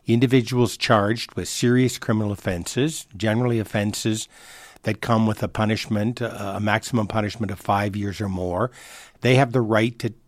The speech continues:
to a trial be-, before a jury of their peers, uh, twelve citizens,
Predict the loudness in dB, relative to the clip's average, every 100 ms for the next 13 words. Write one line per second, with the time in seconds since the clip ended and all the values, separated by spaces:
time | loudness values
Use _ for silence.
0 | -4 0 0 -2 -6 -4 4 4 4 -2
1 | -6 -14 _ _ -4 -4 -6 -12 _ -10
2 | -4 0 0 -2 -4 -2 2 2 0 -2
3 | -6 -8 -2 0 2 0 -8 -16 _ -20
4 | _ _ -8 -6 -4 2 4 2 0 4
5 | 4 4 0 -2 -2 -4